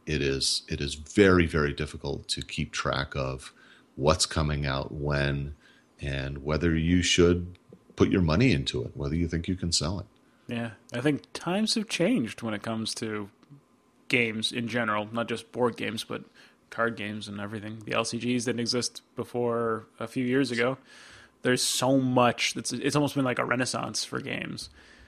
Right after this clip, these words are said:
Speaker 2: that we've gone from, you know, ten years ago, there was, like, the core stuff, you know, like, Magic was still around, but there wasn't a huge number of competitors to Magic, whereas now there's, there's lots of games that you could potentially run and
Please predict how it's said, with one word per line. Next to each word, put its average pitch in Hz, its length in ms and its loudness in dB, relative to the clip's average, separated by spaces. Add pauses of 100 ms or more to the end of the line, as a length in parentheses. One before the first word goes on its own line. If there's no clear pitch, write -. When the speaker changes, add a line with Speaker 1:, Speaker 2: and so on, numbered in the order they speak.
(200)
Speaker 2:
that 117 220 -4
we've 123 160 -2
gone 120 200 -2
from, 113 360 -4 (480)
you 135 60 2
know, 117 80 0
ten 151 220 2
years 139 180 6
ago, 127 380 6
there 120 200 0
was, 120 220 0
like, 120 180 -4
the 120 80 -6
core 123 320 -2
stuff, - 600 -4 (360)
you 127 80 -10
know, 117 60 -10
like, 117 180 -8 (120)
Magic 127 340 2
was 120 80 -6
still 127 220 0
around, 127 420 4
but 123 140 0
there 127 80 -2
wasn't 127 260 2
a 113 60 -4
huge 143 420 0
number 127 240 2
of 117 80 -6
competitors 123 460 0
to - 80 -8
Magic, 120 320 -2
whereas 117 240 -2 (1000)
now 110 220 -4
there's, 113 380 -4
there's 123 240 -8
lots 127 240 0
of 285 80 2
games 120 460 4
that - 120 -4
you 123 80 -6
could 123 160 -4
potentially 123 600 -2
run 127 460 2
and 120 440 -4